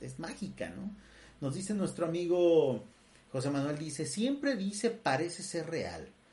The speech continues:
Así no se hace responsable si le llegasen a descubrir que el viaje en el tiempo ni los personajes son reales". Es como dicen ac-, como decimos acá en México, ¿no? Estimado amigo José Manuel, se cura en salud, y está bien, es una buena estrategia de marketing.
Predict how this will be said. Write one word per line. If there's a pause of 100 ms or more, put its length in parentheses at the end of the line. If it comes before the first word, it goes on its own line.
(200)
Así
no
se
hace
responsable
si
le
llegasen
a
descubrir (300)
que
el
viaje
en
el
tiempo (200)
ni
los
personajes (220)
son
reales". (680)
Es
como
dicen
ac-,
como
decimos
acá
en
México,
¿no?
Estimado
amigo
José
Manuel, (260)
se
cura
en
salud,
y
está
bien,
es
una
buena
estrategia
de
marketing.